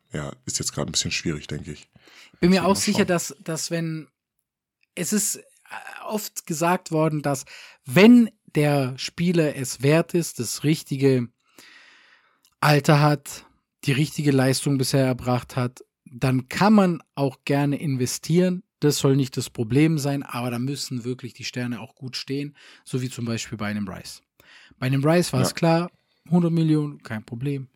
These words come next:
Speaker 2: machen wir, beruhigt euch, machen wir. Und ich glaube auch, das Gleiche bei dem richtigen Spieler wird, sei es Flügel oder Stürmer, wird auch passieren, sollte es in die Richtung gehen.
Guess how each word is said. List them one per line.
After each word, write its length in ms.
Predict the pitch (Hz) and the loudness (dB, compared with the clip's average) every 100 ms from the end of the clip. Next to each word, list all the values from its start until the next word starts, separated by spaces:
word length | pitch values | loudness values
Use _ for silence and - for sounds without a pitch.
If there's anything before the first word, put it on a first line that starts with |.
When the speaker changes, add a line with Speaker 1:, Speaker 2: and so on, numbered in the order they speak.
| - | -14
Speaker 2:
machen 340 | 104 87 104 | -12 -12 -12
wir, 140 | 104 101 | -12 -14
beruhigt 440 | 104 156 160 - | -8 -4 -4 -4
euch, 220 | 139 127 - | -12 -12 -12
machen 280 | 98 85 90 | -14 -12 -18
wir. 120 | _ _ _ _ _ - - - _ _ - | _ _ _ _ _ -20 -20 -20 _ _ -2
Und 260 | 165 156 | 0 -2
ich 140 | 147 - | -6 0
glaube 300 | 160 165 151 | 2 2 0
auch, 260 | 160 - | -4 -6
das 180 | 147 - | -10 -8
Gleiche 480 | 147 143 170 - 151 | -6 -4 -4 -4 -4
bei 240 | 135 131 | -2 -2
dem 380 | 127 131 131 127 | 0 -2 -2 -4
richtigen 720 | 117 135 170 - - 147 143 | -6 -2 -2 -2 -12 -6 -6
Spieler 720 | - - 143 143 139 135 135 _ _ _ - | -6 -6 -4 -2 -2 -4 -8 _ _ _ -14
wird, 320 | 110 127 - _ _ _ _ _ - | -6 -6 -6 _ _ _ _ _ -16
sei 180 | 135 120 | -8 -8
es 80 | - | -6
Flügel 320 | 139 156 139 | 0 0 2
oder 160 | 117 113 | -2 -4
Stürmer, 320 | - 127 120 | -4 -2 -4
wird 160 | 123 | -6
auch 180 | - 131 | -6 -4
passieren, 420 | - 131 - 120 | -4 -4 -4 -6
sollte 420 | 113 127 147 147 135 | -4 0 0 0 -2
es 120 | - | -4
in 80 | 127 | -6
die 80 | |
Richtung 300 | 127 120 123 | -8 -8 -8
gehen. 240 | 120 139 | -6 -6